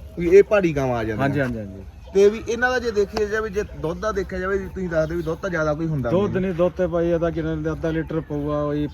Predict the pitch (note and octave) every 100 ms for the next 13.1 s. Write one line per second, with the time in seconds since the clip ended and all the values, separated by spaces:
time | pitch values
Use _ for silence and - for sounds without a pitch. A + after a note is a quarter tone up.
0 | - C#3+ D3 C3 B2+ B2+ C3 C3 B2+ B2+
1 | A#2 B2+ B2 A#2+ A2 G#2+ G#2 F#2 F2 -
2 | D#3 D#3+ D3 G#2+ - G#2+ B2 B2+ C3 C3
3 | B2 G2+ F2+ - F2+ - F3+ D3+ B2 G2+
4 | G2 F#2+ F#2+ - - F#3+ G#3 A3 A3+ G#3+
5 | A3 A3+ A3 G#3+ G3 D#3+ D3+ D#3+ E3 E3
6 | C3 A#2 - E3 F#3+ G3+ A3+ A3+ A#3 A#3
7 | G3 G#3 A3 A3 G#3 A3 G3+ A3 A3 A3+
8 | D#3 F3 F#3 G#3+ G#3+ G#3 G3 G#3 G3+ G3+
9 | F3+ E3+ D#3+ E3 C3 A#2+ B2 A#2+ - F3
10 | F#3 F#3+ G3+ G#3+ G3 F3 G3+ D#3+ E3 D#3
11 | D#3+ D3+ D#3+ D3 D#3 D#3+ F3+ - - D3+
12 | D3 D3 C3+ D3 B2+ A#2+ A2+ G#2+ G#2 G2